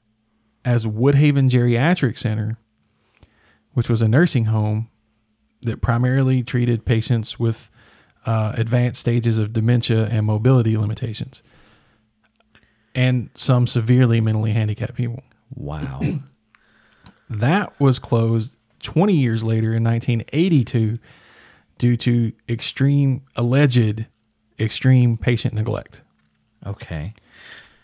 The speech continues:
Speaker 2: So you have, i-, initially you have all of this tuberculosis and, and the death that surrounds that disease. And then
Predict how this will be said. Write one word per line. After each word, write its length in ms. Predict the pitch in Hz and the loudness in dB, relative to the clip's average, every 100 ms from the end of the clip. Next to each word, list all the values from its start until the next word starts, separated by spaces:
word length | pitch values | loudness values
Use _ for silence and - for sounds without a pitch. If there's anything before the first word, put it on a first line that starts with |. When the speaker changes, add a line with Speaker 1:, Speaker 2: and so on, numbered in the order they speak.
| _ _ | _ _
Speaker 2:
So 160 | - | -4
you 220 | 107 113 110 | 0 0 2
have, 600 | 127 113 107 101 - - - _ 67 _ | 2 2 0 -4 -12 -20 -20 _ -20 _
i-, 40 | 117 - | -12 -6
initially 540 | 123 131 135 - 95 | 0 2 2 0 -4
you 160 | 101 104 | -2 -2
have 260 | 101 101 90 | 0 -2 -2
all 280 | 82 107 | -2 -2
of 120 | 110 95 | -2 -2
this 240 | 92 - | -4 -6
tuberculosis 1160 | - 101 101 98 95 92 90 - 85 - - - - | -6 -2 -2 -2 -4 -4 -4 -6 -8 -10 -16 -18 -10
and, 420 | 92 90 90 85 | -8 -6 -6 -8
and 220 | 101 95 87 | -8 -6 -6
the 80 | |
death 320 | 90 101 101 - | -4 -2 -2 -4
that 140 | - | -12
surrounds 420 | - 92 87 80 | -6 -4 -2 -4
that 260 | 85 90 - | -4 -4 -4
disease. 480 | 85 85 87 62 - - - - - - | -8 -8 -8 -8 -14 -20 -20 -20 -14 -4
And 160 | 101 | -2
then 520 | 98 98 95 92 92 | 0 0 0 -2 -4